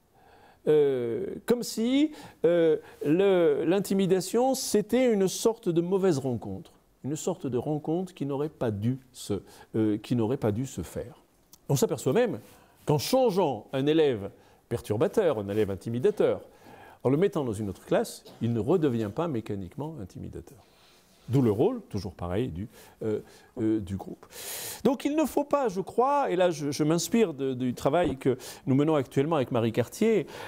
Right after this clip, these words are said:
euh, psychologue du réseau Orphée, et qui travaille, elle, plus spécifiquement sur les victimes,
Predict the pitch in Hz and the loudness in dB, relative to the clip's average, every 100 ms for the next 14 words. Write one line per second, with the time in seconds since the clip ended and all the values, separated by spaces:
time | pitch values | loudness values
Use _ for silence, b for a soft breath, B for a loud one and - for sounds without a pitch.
0 | B 110 110 113 117 - 107 147 175 135 | B 2 4 4 0 -4 0 2 2 0
1 | 110 110 113 107 107 - - 202 202 - | -2 0 0 0 -2 -4 0 0 0 -8
2 | B 101 - - 185 220 180 131 120 - | B -10 -8 -2 2 2 2 0 -2 -2
3 | 110 - 131 131 139 160 156 127 - 107 | -4 -2 -2 -2 -4 0 0 -2 -2 0
4 | 110 123 127 208 240 156 | 0 0 0 0 2 -2